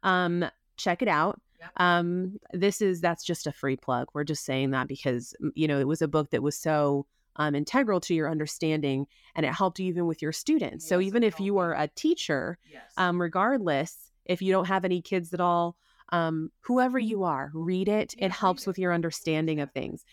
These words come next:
Speaker 1: Because sometimes, you know, in, in these cases, um, the science of things and how people progress may not always be the same, but the science of it and what happens in your brain is usually the same for everyone.
Speaker 2: Exactly.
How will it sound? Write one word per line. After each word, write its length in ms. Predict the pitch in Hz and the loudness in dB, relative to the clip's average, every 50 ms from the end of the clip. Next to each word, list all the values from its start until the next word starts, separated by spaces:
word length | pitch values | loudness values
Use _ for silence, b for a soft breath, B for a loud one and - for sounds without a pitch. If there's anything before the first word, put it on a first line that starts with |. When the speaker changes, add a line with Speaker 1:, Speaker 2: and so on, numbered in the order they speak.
| b b b b b | b b b b b
Speaker 1:
Because 240 | 226 226 233 233 - | -2 -2 -2 0 2
sometimes, 500 | 269 277 302 294 277 320 311 277 247 233 | 2 2 2 2 2 2 4 2 2 2
you 80 | 233 | 2
know, 200 | 220 208 202 196 | 2 2 2 2
in, 200 | 151 180 185 185 - | 0 0 -2 -2 -2
in 100 | - 190 | -2 -2
these 260 | 190 202 220 240 233 - | 0 0 0 0 -2 -4
cases, 680 | - - 190 185 175 - - 180 175 175 180 175 - _ b b b b b b b - | -4 -2 -2 -2 -2 -2 0 0 0 0 0 -4 -6 _ b b b b b b b 0
um, 300 | 180 180 175 175 175 175 | 0 2 2 0 0 0
the 80 | 170 175 | -2 -4
science 540 | - - 202 180 190 202 208 208 196 - | -4 -2 0 2 2 4 2 2 0 0
of 100 | 202 175 - | -4 -4 -2
things 360 | - 190 175 170 175 175 - | -2 0 0 2 0 0 -2
and 100 | 180 170 | -4 -4
how 220 | 165 185 185 185 | -2 2 2 2
people 300 | 190 - 214 202 - 196 | 2 0 -2 -6 -4 -6
progress 540 | 175 - - 190 175 180 175 165 165 160 - 185 | -6 -4 -4 -4 -2 0 0 0 0 0 -2 -2
may 120 | 180 180 | 0 0
not 160 | 185 185 175 - | 2 2 0 0
always 320 | 185 196 208 208 208 185 | 0 0 2 2 0 0
be 140 | - 185 180 | -2 -2 -2
the 100 | 160 156 | -2 -2
same, 500 | 147 - - - 147 143 143 147 165 190 - B B B B B | -6 -10 -6 -4 -2 -2 0 -2 -2 -4 -6 B B B B B
but 100 | - 156 | -6 -4
the 80 | - 170 | -4 -2
science 480 | - - 240 285 311 285 247 208 - | 2 2 2 4 4 2 2 0 2
of 160 | 190 170 165 170 | 2 2 2 4
it 220 | 170 160 156 - - | 2 2 2 0 0
and 440 | - 165 165 165 165 165 160 160 156 | 0 0 0 2 0 0 -2 -2 0
what 200 | 175 185 - - | 2 2 2 0
happens 640 | - - - 202 196 202 - 196 175 165 160 160 - | -2 0 2 2 2 2 2 0 0 0 0 -2 -2
in 160 | - 185 190 | -2 -2 0
your 160 | 190 185 175 160 | 0 0 -2 -2
brain 260 | - 165 165 160 156 | -2 -2 0 0 0
is 120 | 151 147 - | -2 -2 -2
usually 640 | 170 180 190 196 190 185 190 180 170 156 156 151 151 | -2 -2 0 -2 -2 -2 0 0 0 2 2 2 0
the 120 | 151 151 143 | 0 -2 -4
same 480 | - - 139 127 101 - 50 - - - _ | -6 -2 -2 -2 -2 -2 -6 -10 -14 -16 _
for 240 | - - - - - | -8 -6 -4 -4 -6
everyone. 460 | - - 69 62 - 64 62 - - | -6 -6 -6 -8 -6 -8 -10 -10 -10
Speaker 2:
Exactly. 520 | - - - - - - - _ _ _ | -14 -16 -18 -20 -20 -20 -20 _ _ _